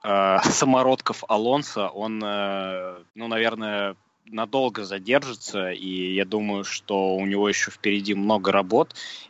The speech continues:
и его Black Panther — это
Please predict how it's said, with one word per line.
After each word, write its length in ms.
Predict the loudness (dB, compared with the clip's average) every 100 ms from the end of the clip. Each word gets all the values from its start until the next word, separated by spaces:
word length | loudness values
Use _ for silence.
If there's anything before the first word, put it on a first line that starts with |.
| _
и 460 | 0 4 6 6 4 -2 -20 -20 -20 _
его 480 | -2 2 4 4 2
Black 340 | 4 2 2 2
Panther — 420 | 2 0 -4 -6
это 680 | -8 -10 -4 0 2 0